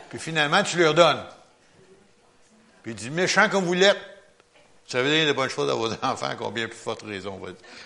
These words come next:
Père Céleste vous donnera des choses qu'on a besoin, hein ? Mais par des prières, des supplications,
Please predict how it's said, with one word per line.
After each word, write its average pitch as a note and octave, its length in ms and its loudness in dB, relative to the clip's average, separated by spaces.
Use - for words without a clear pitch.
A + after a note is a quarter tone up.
Père G#2+ 160 -8
Céleste G#2 380 -8
vous G2+ 100 -14
donnera F#2+ 380 -8
des G2+ 140 -8
choses A2 280 -8
qu'on A2 160 -8
a F#2+ 80 -6
besoin, F#2+ 440 -4
hein ? A2+ 140 -8
Mais A2+ 100 -4
par G3+ 200 10
des G3 120 4
prières, F#3+ 440 8
des F3 120 2
supplications, E3 800 0